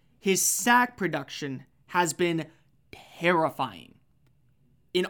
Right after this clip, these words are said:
all but two years, two thousand thirteen and two thousand nineteen, he's finished every season with double-digit sack numbers. His lowest outside of that eight sacks last year was eleven in two thousand fifteen.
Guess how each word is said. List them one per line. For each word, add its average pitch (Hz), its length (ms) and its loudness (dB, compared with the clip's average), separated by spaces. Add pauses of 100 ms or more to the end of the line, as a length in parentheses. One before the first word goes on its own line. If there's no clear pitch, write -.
all 311 280 6
but 330 200 -2
two 254 240 0
years, - 580 -6 (360)
two 202 100 -2
thousand 262 340 0
thirteen 233 420 -2
and 165 100 -6
two 208 160 -6
thousand 202 340 0
nineteen, 139 520 -8 (600)
he's 220 200 2
finished 214 320 -2
every 202 240 -2
season 196 340 -4
with 165 140 -4
double-digit 147 560 -4
sack 123 280 -12
numbers. - 460 -16 (500)
His 196 280 2
lowest 160 760 0
outside 185 720 -2
of 165 420 -4 (320)
that 180 360 -2 (240)
eight 190 380 -2
sacks 180 500 0
last 151 480 -4
year 220 260 -2 (460)
was 196 240 2
eleven 180 480 0
in 156 100 -8
two 160 140 -12
thousand 151 320 -4
fifteen. - 500 -12